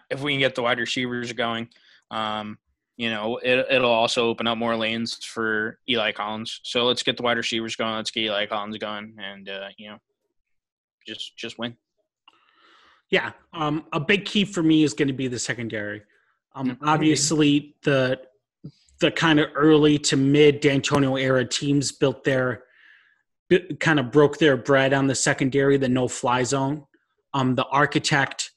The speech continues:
Speaker 2: of, of that no-fly zone, uh, Harlan Barnett is back.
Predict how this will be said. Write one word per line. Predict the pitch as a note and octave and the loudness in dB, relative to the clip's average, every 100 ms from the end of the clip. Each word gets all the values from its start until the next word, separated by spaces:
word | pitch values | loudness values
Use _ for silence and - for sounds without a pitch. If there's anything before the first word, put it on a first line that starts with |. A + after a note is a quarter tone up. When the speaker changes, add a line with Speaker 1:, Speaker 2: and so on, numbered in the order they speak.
| _ _ _ _ _ | _ _ _ _ _
Speaker 2:
of, | D3 C#3 C3 A2+ - _ _ _ _ - | 2 4 2 -2 -20 _ _ _ _ -2
of | D#3 C#3 | 2 4
that | D3+ D3 D3+ | 2 0 2
no-fly | D3 C#3+ - C#3 C3+ | 0 0 0 0 2
zone, | C3+ C#3+ C#3+ D3+ - | 0 0 0 -2 -4
uh, | C#3 B2 A#2+ A2+ A2+ - _ - | -6 -4 -4 -6 -8 -10 _ -8
Harlan | - F3 D3+ C#3 | 2 4 6 4
Barnett | B2+ C3 B2 | 2 2 0
is | A#2+ G#2+ | -2 -4
back. | C#3 A#2+ A#2 | -2 0 -2